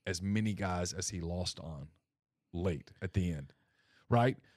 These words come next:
I mean, it just stands to reason that if you're, if you're just cheating like mad and you just, whatever, "Hey, highest bidder, we're just, we're just gonna top it.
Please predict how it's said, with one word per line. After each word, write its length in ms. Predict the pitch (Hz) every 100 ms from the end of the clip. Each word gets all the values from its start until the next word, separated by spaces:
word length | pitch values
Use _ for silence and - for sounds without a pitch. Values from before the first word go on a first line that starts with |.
| -
I 60 |
mean, 100 | 131 143
it 20 |
just 160 | 147 -
stands 340 | 160 143 127
to 100 | 131
reason 560 | 135 202 139 104 90 98 -
that 180 | 107
if 160 | 107 104
you're, 240 | 131 127 - _
if 200 | 113 113
you're 80 | 127
just 280 | 117 131 -
cheating 340 | - 196 165 131
like 240 | 110 104
mad 380 | 120 123 95 92
and 120 | 98
you 60 | 95
just, 240 | 95 -
whatever, 300 | 104 110 95
"Hey, 140 | 98
highest 320 | 95 110 104 120
bidder, 180 | 117 98
we're 140 | 107
just, 200 | 107 -
we're 120 | 110
just 100 | 107
gonna 140 | 104 87
top 260 | 107
it. 80 | 87